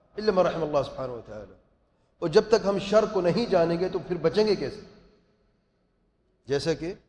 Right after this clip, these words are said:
سیدنا حذیفہ رضی اللہ عنہ اللہ کے پیارے پیغمبر صلی اللہ علیہ وسلم سے شر کے تعلق سے کثرت سے سوال کرتے اور دیگر صحابہ خیر کے تعلق سے سوال کرتے،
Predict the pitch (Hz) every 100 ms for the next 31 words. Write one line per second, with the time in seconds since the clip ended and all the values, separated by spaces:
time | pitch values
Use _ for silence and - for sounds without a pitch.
0 | _ _ - 139 143 143 139 165 - _
1 | _ _ _ _ _ _ _ _ _ _
2 | _ 180 175 208 190 160 139 147 143 175
3 | 139 165 - - _ _ _ _ _ _
4 | _ _ _ _ 143 175 190 202 185 170
5 | 170 165 180 170 156 151 175 175 147 160
6 | 196 - - _ _ - - - - -
7 | 226 220 202 175 175 170 - 170 165 185
8 | 185 180 208 208 202 180 170 151 135 131
9 | 110 - _ _ _ _ _ _ _ _
10 | _ _ _ _ _ _ _ _ _ _
11 | _ _ _ 151 143 135 151 180 156 135
12 | 147 147 151 143 - 165 160 151 151 160
13 | 151 135 -